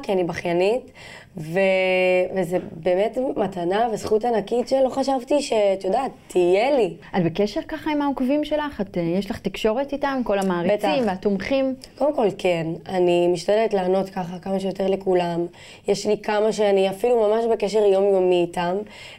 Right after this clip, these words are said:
Speaker 1: אה, שככה אני מטפחת את הקשר, כי אני חושבת ש-, אנחנו האומנים, אה, אנחנו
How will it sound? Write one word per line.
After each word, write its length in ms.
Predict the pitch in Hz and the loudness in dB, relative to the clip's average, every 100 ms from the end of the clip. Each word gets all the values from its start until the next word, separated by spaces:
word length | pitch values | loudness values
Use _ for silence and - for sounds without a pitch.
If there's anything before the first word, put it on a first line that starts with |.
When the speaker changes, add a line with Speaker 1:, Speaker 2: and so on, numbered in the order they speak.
| - | -2
Speaker 1:
אה, 140 | 185 175 | 0 0
שככה 400 | 190 185 185 185 | -2 -4 -2 2
אני 160 | 185 | 4
מטפחת 500 | 180 180 185 196 196 | 2 0 -4 -8 -8
את 60 | 196 | -10
הקשר, 460 | 170 175 - 196 202 202 - - - | -6 -6 -2 0 0 -4 -18 -20 -10
כי 120 | - 220 220 220 214 220 | 0 2 4 4 4 2
אני 140 | 226 214 | 2 -2
חושבת 380 | 196 254 302 294 | 0 0 0 0
ש-, 100 | 226 202 196 190 185 185 - - - - - | 2 4 4 4 2 -4 -20 -20 -20 -10 -2
אנחנו 320 | 226 233 294 | 0 2 2
האומנים, 640 | 269 208 196 202 240 254 | 4 2 2 4 4 4
אה, 240 | 262 214 196 | 2 2 2
אנחנו 560 | 190 - 196 190 190 | 0 0 2 2 0